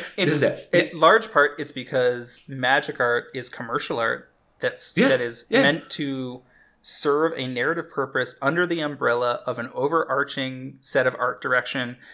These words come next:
Speaker 1: that is supposed to represent a specific place, time, and culture.
Speaker 2: Yeah.
Speaker 1: And so that art is being produced to meet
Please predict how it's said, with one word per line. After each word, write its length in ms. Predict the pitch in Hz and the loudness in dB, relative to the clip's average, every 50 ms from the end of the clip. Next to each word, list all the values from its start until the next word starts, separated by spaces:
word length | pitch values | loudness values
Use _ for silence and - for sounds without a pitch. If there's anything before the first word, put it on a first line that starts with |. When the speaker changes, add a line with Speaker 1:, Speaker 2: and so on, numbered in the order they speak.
| - - - | -20 -10 -4
Speaker 1:
that 100 | 131 123 | 0 0
is 120 | 123 120 | 0 2
supposed 440 | - 131 - - 143 135 135 131 - - | 0 -2 -2 0 0 0 0 -2 -4 -6
to 80 | 131 | -4
represent 640 | 123 123 113 - - 127 117 117 117 113 113 - - _ _ _ | -2 -2 -2 0 -2 -4 -2 -2 -4 -4 -6 -10 -16 _ _ _
a 260 | 131 123 117 117 117 - | -4 -4 -4 -4 -8 -10
specific 520 | - - - - - 190 185 170 - - - | -8 -6 -4 -2 0 0 0 -2 -4 -4 -2
place, 320 | - 147 143 139 139 - | 0 2 2 2 0 -4
time, 580 | - - 135 123 123 123 123 123 123 123 131 - - | -2 0 0 0 0 -2 -4 -6 -8 -12 -14 -12 -12
and 200 | 127 120 117 - | -12 -10 -10 -12
culture. 380 | - - - - - - - - _ _ _ _ _ _ - - - _ _ _ _ _ | -12 -12 -12 -12 -16 -18 -20 -20 _ _ _ _ _ _ -20 -20 -20 _ _ _ _ _
Speaker 2:
Yeah. 160 | - 127 131 | 0 2 2
Speaker 1:
And 240 | 127 123 127 127 - - _ _ | 2 2 -2 -6 -12 -18 _ _
so 420 | - - 147 135 127 131 135 - - _ _ _ _ _ | -4 0 0 0 0 -2 -4 -8 -14 _ _ _ _ _
that 260 | - - 135 135 135 - | -2 2 2 2 2 2
art 180 | 151 156 170 - | 0 0 2 0
is 120 | 156 139 | -2 -4
being 180 | 143 147 139 131 | -4 -6 -6 -6
produced 680 | - - 147 127 120 127 131 135 135 131 131 - - - _ _ | -6 -6 -8 -6 -6 -6 -6 -6 -6 -8 -10 -12 -14 -18 _ _
to 640 | - - 143 131 127 123 120 120 117 120 117 120 120 _ _ _ _ _ _ _ _ _ _ - | -12 -10 -8 -8 -8 -8 -10 -12 -12 -12 -14 -16 -18 _ _ _ _ _ _ _ _ _ _ -14
meet 480 | 139 139 143 151 156 - - - - | -12 -6 -6 -4 -6 -6 -8 -14 -20